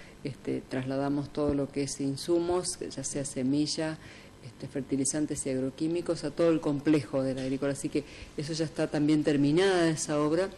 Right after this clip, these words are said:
Y la obra más compleja, que es nuestro supermercado integral y ferretería y electrodomésticos,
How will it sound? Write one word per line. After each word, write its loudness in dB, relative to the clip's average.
Y 0
la 2
obra 4
más 0
compleja, 0
que -4
es -2
nuestro -2
supermercado 0
integral 0
y -2
ferretería 0
y 2
electrodomésticos, -2